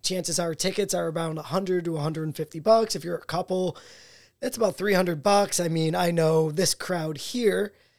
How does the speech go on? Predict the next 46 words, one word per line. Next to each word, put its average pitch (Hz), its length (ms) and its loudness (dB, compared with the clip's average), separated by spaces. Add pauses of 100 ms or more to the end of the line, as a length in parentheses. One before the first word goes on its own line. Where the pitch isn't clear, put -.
(160)
we 185 400 -2
already 180 380 0
have 170 160 0
a 175 60 4
cocktail 170 400 0
before 170 460 -2
and 175 280 0
probably 160 640 -2
after. 185 580 0 (500)
Um, 165 480 4
you 247 100 2
know, 190 220 6
and 208 220 -4
all 185 140 4
of 185 60 -2
a 175 40 -2
sudden 190 200 0
you 180 80 -6
buy 180 460 0
somebody 180 320 -2
else 180 200 0
a 165 80 -6
drink, 208 440 -2
you're 196 120 2
looking 196 280 -2
at 175 160 -4
three 190 100 -2
hundred 170 280 -4
fifty 180 240 -6
to 160 80 -8
four 170 200 -2
hundred 156 240 -4
bucks 175 380 -2 (440)
in 196 180 2
one 196 200 4
night. 202 340 0
Like, 170 220 2
s-, - 100 -6 (360)
some 190 260 -2
people 202 240 -6
can 165 140 -8
swing 190 300 -4
that. 226 280 -2
Good 190 160 -2
for 180 140 -6
you. 180 280 -2